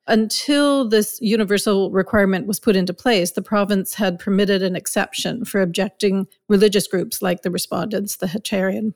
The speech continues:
Brethren. And a majority of the Supreme Court found in favor of Alberta, determining that although the regulation infringed the religious freedoms, so did ex-, accept that their honest, sincere belief, the court said that they were justified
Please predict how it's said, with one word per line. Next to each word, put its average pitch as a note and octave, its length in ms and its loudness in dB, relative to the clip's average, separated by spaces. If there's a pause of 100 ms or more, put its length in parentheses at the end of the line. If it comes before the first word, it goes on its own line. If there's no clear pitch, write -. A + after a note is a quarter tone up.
(140)
Brethren. G#3 480 0 (600)
And G3+ 120 2
a - 20 6
majority A3 540 6
of G3 60 2
the G3 60 2
Supreme G3 300 0
Court - 240 -4
found F#3 240 0
in F3+ 120 -2
favor F#3+ 320 2
of F#3 100 0
Alberta, G3+ 520 0 (480)
determining G#3+ 480 4
that F#3 220 0
although G#3+ 460 4
the G3 100 2
regulation G3 640 0
infringed G3+ 840 0
the A3+ 140 0
religious G#3+ 400 2
freedoms, C4 460 -2
so G3 100 0
did G#3 380 0
ex-, F#3+ 180 -10 (140)
accept - 580 -4 (300)
that F#3 280 0
their G3 480 0
honest, G3 600 0
sincere G3+ 420 2
belief, G3 480 0 (340)
the A3 100 -2
court - 320 0
said F3+ 160 -2
that F3+ 100 -4
they G3 80 2
were F3+ 80 0
justified - 680 -4